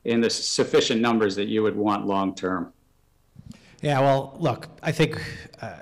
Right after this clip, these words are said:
Speaker 2: you know that I agree that investor protection is, uh, uh, the touchstone. Uh, and thinking about the long-term interests of our investors is, is the lens through which the staff at the S E C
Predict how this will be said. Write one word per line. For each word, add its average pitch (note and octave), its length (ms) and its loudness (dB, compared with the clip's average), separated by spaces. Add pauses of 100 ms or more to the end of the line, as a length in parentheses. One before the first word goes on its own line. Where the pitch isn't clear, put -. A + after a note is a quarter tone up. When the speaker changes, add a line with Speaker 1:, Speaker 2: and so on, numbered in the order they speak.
Speaker 2:
you D3 160 2
know C#3+ 200 6
that B2+ 120 4
I B2 120 4
agree A#2+ 380 0
that A2 120 -4
investor A2+ 380 -6
protection G#2 580 -10
is, - 360 -12
uh, F#2 420 -12 (220)
uh, F2 220 -14
the A2+ 120 -12
touchstone. G2 680 -10 (240)
Uh, G2 240 -8
and A2 120 -12
thinking D3 360 0
about A#2+ 240 -4
the A#2+ 60 -2
long-term A#2+ 540 -2
interests A#2 380 -10
of A2 100 -10
our G#2+ 140 -8
investors G#2+ 640 -10
is, G2 180 -12 (300)
is C3 120 -4
the B2+ 80 -2
lens C3 300 0
through B2+ 200 -4
which A#2+ 240 -4
the A#2+ 100 -8
staff A#2 360 -6
at A#2 80 -8
the A#2 120 -6
S A2+ 180 -6
E A2 80 -8
C G#2+ 360 -8